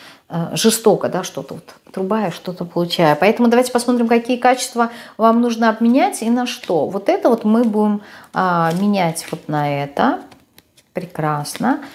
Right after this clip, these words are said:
А это мы поменяем на это. Итак, а что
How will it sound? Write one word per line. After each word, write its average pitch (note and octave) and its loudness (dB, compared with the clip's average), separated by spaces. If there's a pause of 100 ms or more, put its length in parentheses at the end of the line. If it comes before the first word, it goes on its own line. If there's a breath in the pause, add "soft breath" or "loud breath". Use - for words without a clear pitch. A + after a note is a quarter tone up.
(240 loud breath)
А E3+ -4
это F4 2
мы C4 8
поменяем A3 0 (460)
на A#3 2 (160)
это. D3+ -12 (1300 loud breath)
Итак, C#4 4
а C#4+ 4
что D#4+ 0